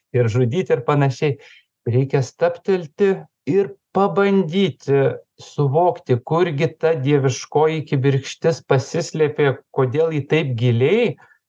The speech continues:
nors trupučio nepateisinant, bet bent supratimo turi būti, kad mes patys neiššoktume iš to tobulėjimo trajektorijos, na, ir tokiu būdu galbūt ir kitiems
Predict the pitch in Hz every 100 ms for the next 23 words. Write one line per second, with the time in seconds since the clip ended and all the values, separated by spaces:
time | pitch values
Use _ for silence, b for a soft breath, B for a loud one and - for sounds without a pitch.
0 | _ - 131 156 - - 180 190 156 131
1 | - 123 - - 143 135 117 107 156 247
2 | 262 196 143 123 120 117 - - 117 151
3 | 147 - - _ - - 143 151 135 -
4 | 196 190 143 160 139 123 131 226 202 156
5 | 139 147 160 185 - _ _ _ - 156
6 | 202 - 165 120 143 131 147 151 139 -
7 | 156 175 - 156 151 147 143 117 - 147
8 | 139 - - - 117 131 135 151 160 151
9 | 139 127 123 139 135 127 - 156 165 160
10 | 156 147 - _ _ _ 139 143 139 156
11 | 156 151 - - 127 - 127 131 131 131
12 | 127 135 135 120 127 - 208 117 - -